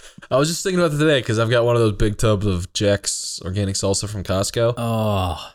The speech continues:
Speaker 1: And, like, a bag of Costco chips is probably good for, like, three tubs of salsa for me.
Speaker 2: Absolutely.
Speaker 1: But then I
Speaker 2: Absolutely
Speaker 1: end up
Speaker 2: is.
Speaker 1: running out of salsa, and so I just eat the chips. But
Speaker 2: Yeah, that's fair.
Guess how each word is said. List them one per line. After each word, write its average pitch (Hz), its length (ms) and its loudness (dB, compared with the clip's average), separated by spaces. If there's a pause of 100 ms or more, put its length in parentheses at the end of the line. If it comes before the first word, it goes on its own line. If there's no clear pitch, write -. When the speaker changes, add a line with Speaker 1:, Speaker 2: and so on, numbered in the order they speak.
Speaker 1:
And, 107 160 0
like, 107 280 2
a 113 120 0
bag 120 440 0
of 110 140 -2
Costco 107 500 0
chips - 500 -4 (120)
is 92 120 -4
probably 98 580 0
good 90 320 -2
for, 90 140 -4
like, 80 240 -2
three 87 320 -8
tubs 80 260 -6
of - 80 -6
salsa - 400 -6
for - 140 -14
me. 50 260 -14 (520)
Speaker 2:
Absolutely. 92 760 -6
Speaker 1:
But - 60 -18
then - 280 -8
I - 40 2
Speaker 2:
Absolutely 110 600 0
Speaker 1:
end 113 100 2
up 107 80 4
Speaker 2:
is. - 40 -2
Speaker 1:
running 117 200 2
out 113 100 2
of 101 60 0
salsa, 104 400 0
and 95 80 0
so 92 120 -2
I 87 40 0
just 85 200 -4
eat 82 140 -8
the - 80 -18
chips. - 500 -6 (160)
But 53 320 -12
Speaker 2:
Yeah, 87 260 -4 (220)
that's - 160 -6
fair. 87 300 -8